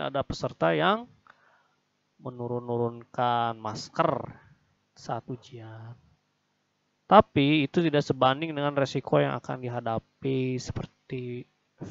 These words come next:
virus corona. Tips dan trik.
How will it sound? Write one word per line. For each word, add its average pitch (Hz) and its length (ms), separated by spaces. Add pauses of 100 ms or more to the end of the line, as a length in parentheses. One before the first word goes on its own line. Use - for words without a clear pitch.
virus 120 400
corona. 117 560 (4000)
Tips - 320
dan 143 320
trik. - 240